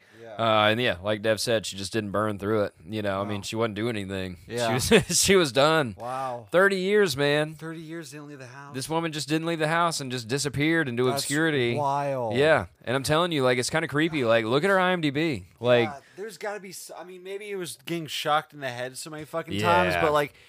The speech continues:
Speaker 1: that agoraphobia has gotta, had to have come from somewhere.
Speaker 2: Oh, yeah.
Speaker 1: There's a piece of this puzzle that I feel like I'm missing.
Speaker 2: It was, uh, I think Dev was right on the money. I mean, I think her childhood fucked her up to the point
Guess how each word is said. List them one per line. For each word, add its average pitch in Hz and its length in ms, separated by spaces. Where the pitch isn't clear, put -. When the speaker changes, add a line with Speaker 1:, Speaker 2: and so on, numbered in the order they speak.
Speaker 1:
that 185 140
agoraphobia 175 540
has 131 80
gotta, 143 200
had 143 180
to 170 80
have 131 100
come 151 160
from 120 180
somewhere. 117 560
Speaker 2:
Oh, 135 160
yeah. 160 300
Speaker 1:
There's 147 180
a 170 80
piece 165 220
of 165 80
this 123 80
puzzle 139 320
that 131 60
I 127 100
feel 135 180
like 123 180
I'm 107 120
missing. 110 480
Speaker 2:
It 208 120
was, 214 400
uh, 160 200
I 156 140
think 190 240
Dev 175 280
was 151 160
right 156 180
on 151 60
the 147 60
money. 127 380
I 110 60
mean, 117 180
I 117 120
think 135 200
her 135 120
childhood 127 680
fucked 123 280
her 127 140
up 120 120
to 123 120
the 113 80
point 113 520